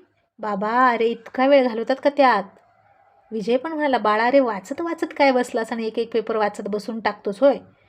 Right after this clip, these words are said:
मग कधी व्हायचं? अशानं तुला रद्दीमध्ये सुद्धा कोणी कामाला घेणार नाही. तू रद्दीचा धंदा सुद्धा करू शकत नाही." मंजू म्हणाले, "असं नाही हां, एक एक कागद बारकाईनं वाचण्याची सुद्धा सवय असावी,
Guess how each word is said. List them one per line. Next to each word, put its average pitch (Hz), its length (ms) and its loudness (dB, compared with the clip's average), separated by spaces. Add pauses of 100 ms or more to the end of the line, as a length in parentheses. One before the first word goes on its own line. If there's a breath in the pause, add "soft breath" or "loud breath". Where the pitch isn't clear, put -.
(380 soft breath)
मग 285 140 -2
कधी 285 220 4
व्हायचं? 247 420 -2 (320 loud breath)
अशानं 262 320 0
तुला 269 280 2
रद्दीमध्ये 269 460 4
सुद्धा 247 220 -4
कोणी 233 220 -4
कामाला 208 360 -4
घेणार 202 300 -4
नाही. 180 160 -10 (720)
तू 254 140 0
रद्दीचा 220 420 0
धंदा 220 300 -2
सुद्धा 269 220 0
करू 269 180 0
शकत 220 300 -4
नाही." 185 140 -8 (560 soft breath)
मंजू 247 260 -2
म्हणाले, 262 220 4
"असं 220 240 -4
नाही 196 160 -2
हां, 262 420 -2
एक 214 260 -2
एक 247 260 -4
कागद 226 360 -2
बारकाईनं 226 480 -6
वाचण्याची 226 420 -10
सुद्धा 208 320 -6
सवय 240 300 -2
असावी, 226 360 -2